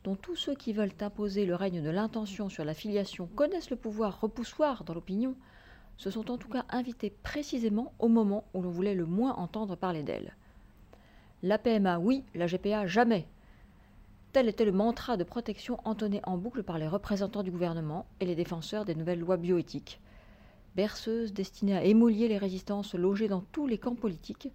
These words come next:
face à ces bouleversements dont il était convenu de ne pas faire un événement. Parce qu'elle n'était que de papier, la digue a cédé. Mais comment en serait-il autrement ? Comment nier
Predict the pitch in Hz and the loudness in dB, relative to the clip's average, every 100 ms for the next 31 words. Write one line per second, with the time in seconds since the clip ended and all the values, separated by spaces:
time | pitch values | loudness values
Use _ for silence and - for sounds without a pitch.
0 | - - - - - 233 202 180 165 214 | -16 -20 -20 -10 -6 -4 -4 -4 -2 -2
1 | 220 214 196 180 208 190 185 165 175 - | -2 -2 -2 -2 -4 -6 -6 -6 -4 -4
2 | 247 220 175 196 - 170 160 214 - 247 | -2 0 -2 -4 -6 -6 -4 -4 -2 -4
3 | 185 202 190 139 135 - - - - - | 0 0 0 -2 -8 -14 -20 -20 -20 -20
4 | - - - - - - 277 - 269 240 | -20 -20 -20 -20 2 6 8 6 4 4
5 | 240 233 208 202 175 - 156 - - - | 2 2 0 0 -4 -6 -12 -12 -20 -20
6 | - - 185 202 202 - 175 180 - - | -14 -6 -4 -4 -4 -4 -2 -4 -6 -10
7 | - - - - - - - - 202 359 | -16 -20 -20 -20 -20 -20 -20 -6 -2 0
8 | 359 220 - 190 - 175 165 - 165 156 | 2 2 0 -4 -2 -2 -4 -4 -6 -6
9 | - - - - - - 202 202 202 240 | -10 -20 -20 -20 -14 0 4 6 6 4
10 | 294 277 | 2 0